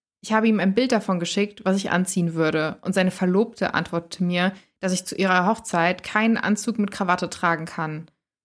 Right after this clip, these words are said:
Zuerst nahm ich an, sie meinte, dass die Männer einen Smoking tragen sollen.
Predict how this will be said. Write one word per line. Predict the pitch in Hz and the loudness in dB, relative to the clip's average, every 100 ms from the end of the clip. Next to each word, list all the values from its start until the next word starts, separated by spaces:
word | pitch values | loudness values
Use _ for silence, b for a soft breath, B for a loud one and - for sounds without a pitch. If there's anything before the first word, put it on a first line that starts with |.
| - | -4
Zuerst | - 208 240 | 0 0 2
nahm | 226 208 | 2 2
ich | 196 | 2
an, | - 196 | 2 2
sie | 190 | 2
meinte, | 180 180 185 185 180 - | 2 2 2 2 2 0
dass | 185 | -4
die | 190 | 0
Männer | 180 180 | 2 2
einen | - 170 | 2 0
Smoking | 170 190 185 190 170 | 0 2 2 0 -2
tragen | - 151 151 | -2 -2 -2
sollen. | 151 156 156 160 | -4 -4 -4 -8